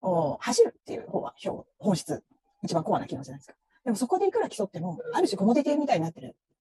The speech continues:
ところってあまり高い金額を取れないわけですね。でも例えばフェラーリみたいに美しい、かっこいい、セクシーだみたいなところになると、そこで何千万ってお金が取れる。それは表層機能の部分で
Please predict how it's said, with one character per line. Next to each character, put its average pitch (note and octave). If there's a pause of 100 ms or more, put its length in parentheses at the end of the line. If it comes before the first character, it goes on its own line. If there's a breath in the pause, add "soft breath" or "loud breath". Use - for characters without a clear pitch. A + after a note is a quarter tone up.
(120)
と -
こ -
ろ D#3+
っ -
て -
あ B3+
ま G#4
り F#4+ (160)
高 A#3+
い -
金 E3+
額 D3
を C#3+
取 D#3
れ D3
な C#3+
い -
わ -
け C#3
で C3+
す -
ね。 F#3+ (340 soft breath)
で D#4
も C#4+
例 C#4
え F#4
ば C4+
フ G#3+
ェ G3+
ラ B3+
ー D#4+
リ G3+
み D3+
た -
い -
に E3
美 A#3
し -
い、 -
か C#3+
っ C#3
こ A#3+
い F#3+
い、 - (1200)
セ A3
ク -
シ F3
ー -
だ -
み F3
た G3+
い F#3+
な G3
と A3
こ B3+
ろ C4+
に A3+
な B3
る G3+
と、 A3+
そ A3+
こ A#3+
で B3
何 A3
千 C4+
万 C4+
っ -
て A#2
お -
金 D#3+
が D3+
取 D3+
れ C#3
る。 -
そ C#4
れ D4+
は D#4+
表 C#4+
層 D#4+
機 C#4+
能 D#3+
の C#3
部 C#3+
分 B2+
で -